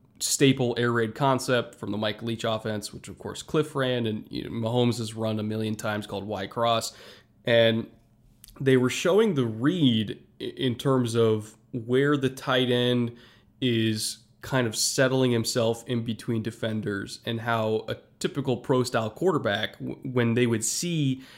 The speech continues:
how the tight end is kind of adjusting his route, there is no universe in the world that, that they would be throwing that ball because they see a defender underneath him, even with his head turned, they see a defender underneath him, they see,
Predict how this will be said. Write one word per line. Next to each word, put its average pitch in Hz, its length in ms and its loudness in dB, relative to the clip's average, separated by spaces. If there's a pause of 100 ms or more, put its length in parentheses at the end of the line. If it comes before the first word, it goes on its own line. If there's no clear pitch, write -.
(540)
how 147 460 2
the 135 100 4
tight 131 400 4
end 120 460 4
is 120 200 -2
kind 120 220 0
of 110 100 0
adjusting 117 520 -4
his 113 180 -6
route, 147 460 2
there 151 180 4
is 127 140 2
no 147 240 8
universe 135 580 4
in 113 60 0
the 113 80 0
world 117 440 2 (360)
that, 123 520 2
that 123 180 -2
they 123 120 4
would 113 160 0
be 113 80 2
throwing 123 560 2
that 110 260 0
ball 107 280 2
because 110 320 -6
they 107 120 -4
see 120 240 -2
a 113 40 0
defender 110 580 -4
underneath 127 440 0
him, 156 200 2
even 170 220 0
with 120 120 0
his 107 160 -8
head 110 200 -6
turned, 107 180 -8
they 101 60 -6
see 143 160 -6
a - 20 -2
defender 113 420 -4
underneath 131 360 0
him, 127 140 2
they 104 120 -2
see, 110 380 -6